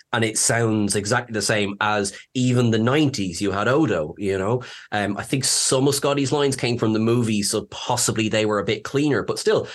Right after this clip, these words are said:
So now what you've got is that because you can hear the difference, that episode has become a time capsule. It's become a little museum piece. Um, so for one, thank you for putting in the work. But also, I mean,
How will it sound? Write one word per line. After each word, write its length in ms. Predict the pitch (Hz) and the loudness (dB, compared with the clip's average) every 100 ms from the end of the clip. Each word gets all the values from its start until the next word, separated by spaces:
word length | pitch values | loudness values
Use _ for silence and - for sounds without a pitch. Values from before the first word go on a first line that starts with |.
| - - - - | -16 -18 -20 -2
So 180 | 170 165 | 0 2
now 540 | 180 220 127 98 95 | 2 2 2 0 0
what 260 | 123 151 147 | 0 0 2
you've 260 | 143 135 - | -2 -2 0
got 380 | 196 110 98 - | 0 2 -2 -2
is 200 | 127 123 | -4 0
that 280 | 123 117 - | 0 0 -2
because 540 | 120 - 214 247 214 | -4 0 0 2 0
you 120 | 208 | 0
can 220 | 202 160 | 0 -2
hear 640 | 143 - 208 135 64 98 120 _ _ - | -2 -2 0 0 0 -4 -8 _ _ -4
the 60 | |
difference, 300 | 170 185 104 - _ _ - | 0 0 -2 -6 _ _ -2
that 220 | 196 190 | -2 0
episode 320 | 196 196 120 | -2 0 -2
has 100 | 110 | -2
become 220 | 117 139 139 | -2 -2 -2
a 40 | |
time 300 | - 175 175 | 0 -2 -2
capsule. 400 | - - 76 - _ _ _ _ _ - | -2 -6 -10 -10 _ _ _ _ _ -8
It's 160 | 117 | -4
become 440 | 139 135 165 151 139 | -4 -2 0 0 2
a 100 | 131 | 2
little 340 | 139 139 131 | 2 4 2
museum 600 | 120 131 120 139 180 131 98 | 2 2 4 4 2 2 -2
piece. 420 | 82 80 - - - _ - | -6 -4 -4 -4 -12 _ -4
Um, 520 | 104 98 92 95 101 | 0 0 0 -2 -2
so 560 | - - 139 120 110 104 _ | 0 2 2 2 0 -4 _
for 140 | 143 | 0
one, 400 | 180 254 175 - _ - | 2 2 0 -2 _ -10
thank 300 | - 135 - | -2 -2 -2
you 80 | 95 | -8
for 80 | - | -4
putting 260 | 95 98 | -4 -2
in 80 | 92 | -2
the 80 | 98 | 0
work. 320 | 139 123 - - - - | 0 -2 -6 -18 -20 -2
But 100 | 139 | 2
also, 380 | 170 185 160 127 | 2 2 2 2
I 40 | |
mean, 220 | 135 123 | 2 0